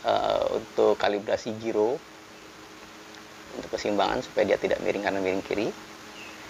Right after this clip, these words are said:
Kalibrasi giro, dan ini adalah untuk mengatur kecepatan. Ada tiga mode, mode satu, dua, dan tiga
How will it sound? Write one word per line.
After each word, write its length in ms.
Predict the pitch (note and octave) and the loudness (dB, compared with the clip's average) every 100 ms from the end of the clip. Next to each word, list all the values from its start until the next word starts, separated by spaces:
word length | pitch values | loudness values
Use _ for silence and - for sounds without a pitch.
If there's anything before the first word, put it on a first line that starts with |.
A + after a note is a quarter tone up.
| - - - - - | -16 -16 -16 -14 -4
Kalibrasi 480 | G2+ F#2 - G#2 F2+ | -2 0 0 0 4
giro, 320 | G2+ A#2 C3 | 8 10 10
dan 720 | A2 G#2 G#2 G#2 G#2+ G#2+ A2+ - - - - - | 10 8 8 6 6 2 0 -8 -16 -16 -10 2
ini 320 | D#3 D#3 D3+ A#2+ | 6 8 8 6
adalah 320 | A#2 A2+ G#2 | 6 8 6
untuk 400 | A2 G#2 A2 G#2+ | 2 4 6 6
mengatur 400 | G2+ G2 F#2+ G#2+ | 4 2 2 0
kecepatan. 800 | - G2+ - G2 - G#2+ A#2 A#2 B2 - - - - - | 0 0 2 2 4 4 4 0 -4 -12 -14 -12 -12 -2
Ada 160 | G#2 G2 | 4 4
tiga 240 | F#2+ G2+ | 6 6
mode, 400 | G2+ A#2 A#2 G#2 F2+ - - - | 8 8 8 8 6 -4 -14 -4
mode 240 | G#2+ G2 G2 | 0 2 0
satu, 400 | - G2 - A#2+ G#2+ | 0 0 2 2 2
dua, 240 | G2+ F#2+ | 2 4
dan 160 | F#2+ F#2+ | 2 0
tiga 400 | G2+ F#2+ G2 | -2 4 4